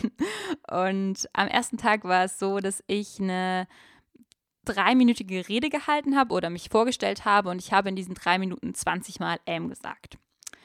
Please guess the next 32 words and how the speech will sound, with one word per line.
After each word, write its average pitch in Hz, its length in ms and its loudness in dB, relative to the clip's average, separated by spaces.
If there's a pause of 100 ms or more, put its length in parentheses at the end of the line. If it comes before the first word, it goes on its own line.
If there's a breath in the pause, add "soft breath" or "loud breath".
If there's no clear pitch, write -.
(520 soft breath)
Ich - 80 -12
weiß, 240 220 6
ich - 60 -2
habe 233 100 2
damit 202 220 0
ein 208 80 -6
Problem. 247 600 2
Ich - 120 -4
weiß 202 240 4
nicht, 220 180 -2
ob's - 140 -2
jetzt - 200 -2
in 240 200 2
dem 214 180 -2
Podcast 226 540 0
noch 196 180 -8
häufig 202 340 -6
vorkommt, 240 540 -2
aber 196 280 2 (340 loud breath)
damals 202 340 6
war 190 80 4
das 190 180 0
echt 185 200 -4
ein 185 60 -4
großes 185 340 -12
Ding, 185 180 -2
dass 180 140 -4
ich 175 180 -8
oft - 180 -8
„ähm“ 233 220 0
gesagt 175 480 -2
habe. 170 400 -2